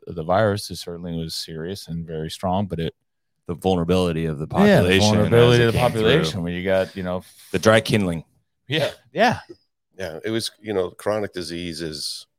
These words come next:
Speaker 3: I would love to make it history.
Speaker 2: Yeah.
Speaker 3: It's,
Speaker 2: That's
Speaker 3: it's one of those, um, it, it's driven me crazy. The inactivity in the nineties,
Speaker 2: Mm-hmm.
Speaker 3: obviously the eighty twenty, and then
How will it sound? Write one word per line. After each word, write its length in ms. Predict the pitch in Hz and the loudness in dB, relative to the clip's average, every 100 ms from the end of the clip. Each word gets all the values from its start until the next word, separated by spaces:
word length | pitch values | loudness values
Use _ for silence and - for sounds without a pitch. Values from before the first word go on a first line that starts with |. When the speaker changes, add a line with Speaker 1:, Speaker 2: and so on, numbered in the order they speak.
| _ _ _ _ _ _ - | _ _ _ _ _ _ -8
Speaker 3:
I 80 | 92 | -4
would 140 | 90 | -2
love 160 | 87 90 | -4 -4
to 80 | 92 | -6
make 200 | 92 87 | -6 -6
it 100 | 76 | -8
history. 480 | 85 - 80 78 - | -10 -10 -14 -16 -8
Speaker 2:
Yeah. 380 | 80 87 95 85 | 0 2 2 0
Speaker 3:
It's, 200 | - 92 | -6 -8
Speaker 2:
That's 140 | 92 95 | -6 -6
Speaker 3:
it's 140 | 78 | -6
one 160 | 98 107 | -2 0
of 80 | 110 | 2
those, 540 | 101 95 87 - - _ _ _ _ _ _ | 0 -2 -6 -14 -20 _ _ _ _ _ _
um, 600 | 87 82 80 80 78 - _ - | -10 -6 -4 -4 -8 -14 _ -16
it, 160 | 92 | -12
it's 260 | 90 87 - | -10 -10 -8
driven 300 | - 101 98 | -4 -2 -2
me 100 | 92 | -4
crazy. 280 | - 92 92 | -4 -4 -4
The 160 | 78 | -2
inactivity 580 | 92 104 - 104 95 95 | 2 2 2 -2 0 0
in 80 | 98 | 0
the 80 | 90 | 0
nineties, 460 | 82 85 85 90 78 | 0 0 -2 -6 -6
Speaker 2:
Mm-hmm. 180 | 76 71 - | -10 -12 -12
Speaker 3:
obviously 380 | 80 82 78 87 | -10 -10 -8 -8
the 100 | 78 | -8
eighty 220 | 76 82 | -8 -10
twenty, 420 | - 85 76 80 - _ _ _ _ _ - | -8 -6 -4 -6 -10 _ _ _ _ _ -10
and 220 | 87 87 | -6 -2
then 400 | 85 87 85 | 0 0 -6